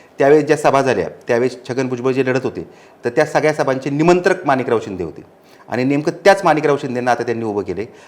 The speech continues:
आणि संपूर्ण मराठा समाज, वंजारी समाजातले काही नेते, अ, धनगर समाजाचे काही नेते सगळे एकत्र आलेत. म्हणजे जयदत्त होळकर म्हणून आहेत, कुणाल दराडे म्हणून आहेत, अ, सचिन बांगर म्हणून आहेत, तर हे सगळे लोक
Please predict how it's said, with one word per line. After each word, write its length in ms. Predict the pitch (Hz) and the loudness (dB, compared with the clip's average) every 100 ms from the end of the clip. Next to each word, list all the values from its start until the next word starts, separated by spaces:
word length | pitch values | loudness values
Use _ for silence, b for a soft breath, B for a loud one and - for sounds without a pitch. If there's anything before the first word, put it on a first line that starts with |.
| B | B
आणि 160 | 113 127 | -8 -6
संपूर्ण 480 | - 143 - 151 147 | -2 -2 -2 -6 -2
मराठा 360 | 127 120 123 | 0 0 -2
समाज, 300 | 120 113 113 110 | -6 -4 -4 -2
वंजारी 320 | 113 110 110 | -2 -2 -4
समाजातले 380 | 110 104 104 101 | -4 -6 -8 -8
काही 220 | 101 98 | -8 -8
नेते, 440 | 98 95 98 95 B B B | -10 -6 -6 -6 B B B
अ, 320 | 101 98 95 92 | 0 2 2 -2
धनगर 240 | 101 107 117 | -6 -4 -2
समाजाचे 380 | 117 101 98 101 | -2 -6 -6 -6
काही 180 | 98 | -8
नेते 180 | 95 98 | -8 -12
सगळे 320 | - 127 131 | -10 -2 0
एकत्र 320 | 110 - 85 80 | 0 -4 -8 -8
आलेत. 220 | 82 78 - b b - | -10 -12 -18 b b -10
म्हणजे 160 | 95 | -6
जयदत्त 400 | 95 110 110 110 | -2 0 -2 -2
होळकर 340 | 117 101 95 98 | -4 -4 -6 -8
म्हणून 180 | 95 | -6
आहेत, 200 | 90 90 90 101 | -8 -8 -10 -6
कुणाल 220 | 101 98 | -4 -2
दराडे 280 | 98 92 90 | -2 -2 -6
म्हणून 200 | 90 87 | -6 -10
आहेत, 240 | 85 85 - B B - | -10 -12 -16 B B -14
अ, 60 | 92 | -8
सचिन 320 | 113 - 110 | -8 -6 -2
बांगर 300 | 101 95 101 | 0 0 -2
म्हणून 220 | 95 90 | -6 -8
आहेत, 160 | 85 85 | -10 -12
तर 360 | - - - 123 | -18 -20 -14 -8
हे 60 | 165 | -6
सगळे 360 | - 131 170 | -4 0 2
लोक 200 | 160 160 | 0 0